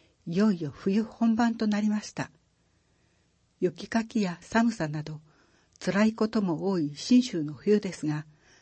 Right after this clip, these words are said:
冠雪の八ヶ岳や、しんと凍った諏訪湖の風景、暖かい部屋で飲む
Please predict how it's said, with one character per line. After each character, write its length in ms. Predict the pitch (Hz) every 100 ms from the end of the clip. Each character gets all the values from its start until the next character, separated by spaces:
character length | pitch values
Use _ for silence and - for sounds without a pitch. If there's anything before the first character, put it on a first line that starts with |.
| _
冠 280 | - 220 220 240
雪 180 | 233 214
の 120 | 202
八 280 | 202 - 233
ヶ 140 | 226
岳 260 | 196 - 151
や、 180 | 160 - _ _ _
し 280 | - - 220
ん 120 | 254 -
と 120 | 190
凍 240 | - 196
っ 40 | -
た 180 | 196
諏 260 | 190 - 180
訪 80 | 214
湖 140 | 220
の 120 | 202
風 200 | 190 196
景、 280 | - 143 123 _ _ _ _ _ _ _ _ _ _ -
暖 380 | 175 214 226 220
か 140 | 233
い 60 | 196
部 240 | - 202
屋 160 | 214 202
で 100 | 185
飲 180 | 180
む 180 | 170 165